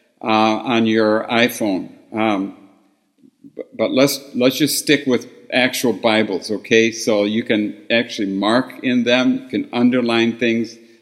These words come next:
things like that. So, and then, uh, what, what you also need, you're gonna need for this journey is a prayer journal.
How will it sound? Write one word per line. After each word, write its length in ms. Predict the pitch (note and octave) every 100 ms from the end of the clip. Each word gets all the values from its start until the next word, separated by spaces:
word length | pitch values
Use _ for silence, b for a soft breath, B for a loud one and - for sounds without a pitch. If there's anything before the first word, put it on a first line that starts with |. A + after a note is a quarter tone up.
| _
things 260 | B2 A2+ G2
like 280 | G2+ F#2
that. 420 | - F2+ D#2 - _ _ _ _ _ _ _ _ _
So, 460 | - C3+ C3 B2+
and 240 | - B2 C3
then, 320 | C#3+ C#3+ -
uh, 320 | B2+ B2 A#2 A2 B -
what, 340 | A#2+ C3+ - -
what 320 | B2+ B2 C3
you 220 | C3+ B2+
also 320 | B2+ D3+ - F#3
need, 440 | D3+ D#3 D#3 D#3
you're 100 | A#2+
gonna 220 | C3+ B2+
need 280 | A#2+ B2+ C3
for 80 | B2+
this 140 | A#2
journey 400 | A2 C3 B2 B2
is 160 | A#2+ A2
a 60 |
prayer 420 | A2+ - C#3 C#3+ C3+
journal. 420 | B2 A#2 G2+